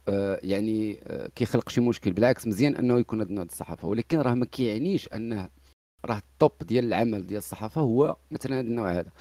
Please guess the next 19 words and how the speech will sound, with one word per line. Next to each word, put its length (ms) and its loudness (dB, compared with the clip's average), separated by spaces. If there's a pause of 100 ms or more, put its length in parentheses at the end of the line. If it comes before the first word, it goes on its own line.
(160)
وهنا 220 8
في 80 0
كنت 140 0
باغي 140 8
نقول 160 6
لك 100 0
باللي 280 4
راه 260 4 (160)
فاش 140 -10
كنعطي 280 0
مثال 260 4
بالطاليان، 440 0
حيتاش 300 -4
الطاليان 360 2
ماشي 400 0 (280)
دوله 260 8
مثاليه 460 6
في 80 -2
الصحافه. 460 -4